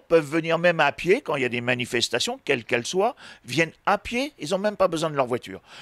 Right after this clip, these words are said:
Donc c'est vraiment très attractif pour tout le monde. Alors on travaille sur des projets, maintenant vous dire exactement comment ça va se passer, je ne sais pas,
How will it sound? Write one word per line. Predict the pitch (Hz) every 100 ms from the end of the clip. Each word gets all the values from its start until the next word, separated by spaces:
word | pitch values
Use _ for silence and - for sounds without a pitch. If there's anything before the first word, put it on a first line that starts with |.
| - -
Donc | 170 202
c'est | - 196
vraiment | 196 208 214
très | 185 - 208
attractif | 170 - 160 - 202 -
pour | - -
tout | 160
le | 143
monde. | 156 220 196 - - - _ -
Alors | 143 180
on |
travaille | 185 160 156
sur | - 139
des |
projets, | 131 - 123 196
maintenant | 151 127 143 156 156
vous | 127 131
dire | 143 131
exactement | 117 120 - - 156 143 131
comment | - 143 139 127
ça | 123
va | 120
se | -
passer, | - 113 180 165
je | 90 104
ne | 98
sais | - 117
pas, | - 165